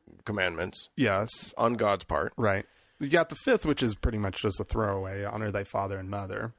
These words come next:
Speaker 1: Right, yeah. I
Speaker 2: I mean,
Speaker 1: mean,
Speaker 2: who
Speaker 1: which is funny. That one actually, I think, is the worst of all of them, because while I do honor my father and my mother, and I love
Speaker 2: Right.
Speaker 1: them dearly,
Speaker 2: Right.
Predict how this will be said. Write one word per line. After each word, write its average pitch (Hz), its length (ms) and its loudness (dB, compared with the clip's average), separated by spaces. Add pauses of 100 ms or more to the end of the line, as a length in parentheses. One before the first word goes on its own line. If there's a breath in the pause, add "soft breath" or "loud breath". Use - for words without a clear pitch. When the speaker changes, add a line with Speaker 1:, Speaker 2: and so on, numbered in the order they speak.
(120)
Speaker 1:
Right, 160 440 4
yeah. 156 200 8
I 139 100 6
Speaker 2:
I - 40 6
mean, 175 100 8
Speaker 1:
mean, 185 80 8
Speaker 2:
who 160 80 6
Speaker 1:
which 208 160 4
is 208 100 2
funny. 240 380 4 (380)
That 233 200 6
one - 120 6
actually, 156 360 6
I 139 120 6
think, 160 180 4
is 131 180 0 (460)
the 143 120 8
worst 156 440 4
of 139 100 6
all 165 220 6
of 117 80 0
them, 98 180 0
because 143 300 4
while 139 320 6
I 135 100 6
do 160 260 6
honor 113 280 4
my - 180 -6
father 95 320 2
and 95 80 -2
my 85 100 -2
mother, 87 280 2
and 127 100 4
I 117 60 2
love 104 160 2
Speaker 2:
Right. 101 80 0
Speaker 1:
them 110 120 0
dearly, 117 580 2
Speaker 2:
Right. 101 220 -2